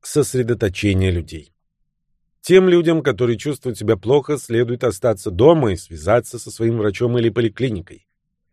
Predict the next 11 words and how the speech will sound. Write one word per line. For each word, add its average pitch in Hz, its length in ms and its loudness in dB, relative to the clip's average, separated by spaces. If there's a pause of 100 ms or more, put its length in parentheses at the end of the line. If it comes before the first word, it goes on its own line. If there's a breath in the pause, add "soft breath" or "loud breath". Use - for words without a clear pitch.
(160)
Принцип 90 440 -4
солидарности 107 680 2
предполагает, 110 600 -2
что - 160 -6
мы 107 140 -4
должны 107 320 -6
строго 123 420 -4
следовать 117 520 -2
правилам 110 560 0
и 104 40 -4
процедурам, 107 800 -6